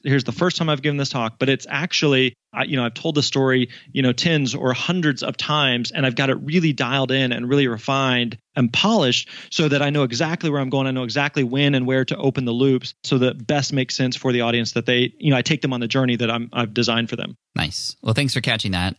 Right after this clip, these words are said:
Speaker 2: And I definitely will tell that story, or else I'll leave people hanging, and we don't wanna do that. So I wanna move on to slides. We talked about the content of the talk a little bit, but slides, a lot of people struggle with slides. A lot of people, uh, fill 'em with bullet points. A lot of people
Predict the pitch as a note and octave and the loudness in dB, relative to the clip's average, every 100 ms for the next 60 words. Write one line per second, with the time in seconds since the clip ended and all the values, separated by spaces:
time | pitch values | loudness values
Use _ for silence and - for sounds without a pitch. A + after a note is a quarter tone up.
0 | - F#2 F#2 F#2 - F#2+ F#2 F2 A#2 C3+ | -2 2 2 0 -2 -2 -4 -6 -12 -6
1 | G2+ G2+ G2 F#2+ G2+ G2+ F2+ F2 - F#2 | -4 -2 0 0 2 2 2 -2 -2 0
2 | F2 F2 F2+ F2+ E2+ - F2+ E2+ E2 A#2+ | 0 -2 -2 0 0 0 0 0 -2 -2
3 | B2+ - G#2+ F2+ F#2 E2 E2 F2 F2+ E2+ | 0 0 0 0 0 0 -4 -2 -2 0
4 | D#2+ E2 D#2 - - - G2 F#2 _ _ | -2 -2 -2 -4 -2 0 0 -2 _ _
5 | G#2+ D3+ G3 D3+ B2+ A2+ A2 - G2 F2+ | 0 2 2 2 2 2 0 0 0 0
6 | - - F#2+ E2 D2+ - A2+ A2 C3+ C3 | -6 -4 0 0 0 -2 -2 0 0 -2
7 | A#2+ - - A2 A2+ G#2 F#2+ F#2 F#2 F2 | -4 -2 0 2 2 0 0 0 0 0
8 | F2 E2+ E2 F2 - - E2+ - - - | 0 -2 0 -2 -2 -2 -2 -4 -8 0
9 | G2+ G2+ G2+ G2 - - - F2+ F#2 F#2 | 2 4 2 0 -6 -12 -6 -2 0 0
10 | G2 - G#2 G2+ F#2+ - - A#2+ A#2 A#2 | 0 -2 -4 -2 -2 -4 0 0 2 0
11 | A2 - A2 A2 G2+ G2 F#2 - G2 F#2+ | -2 0 2 2 2 0 -2 -6 -6 -2
12 | F#2 F2+ F2 - F2+ F2 E2+ E2 - - | 0 0 0 0 0 0 0 -2 -4 -2
13 | F#2+ F#2+ F#2 F2 B2 B2+ - B2 A#2 G#2+ | 0 0 0 0 0 0 2 2 2 2
14 | F#2 F#2+ F2+ G#2 F#2+ F#2+ F2+ F2 | 0 0 -2 -6 -2 0 2 0